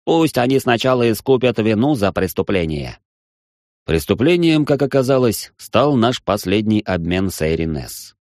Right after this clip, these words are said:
Вернее, в самом обмене не было ничего предосудительного. А вот копьё Сета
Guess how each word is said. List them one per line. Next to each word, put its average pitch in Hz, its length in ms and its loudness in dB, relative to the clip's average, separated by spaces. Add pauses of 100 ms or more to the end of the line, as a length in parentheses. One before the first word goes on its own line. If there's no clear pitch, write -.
(160)
Вернее, 127 460 2
в - 40 -6
самом 139 320 0
обмене 80 520 -2 (300)
не 143 160 0
было 151 220 2
ничего 127 420 2
предосудительного. 107 1000 -4 (340)
А 62 120 -10
вот 76 200 -2
копьё 113 360 0
Сета 101 480 -2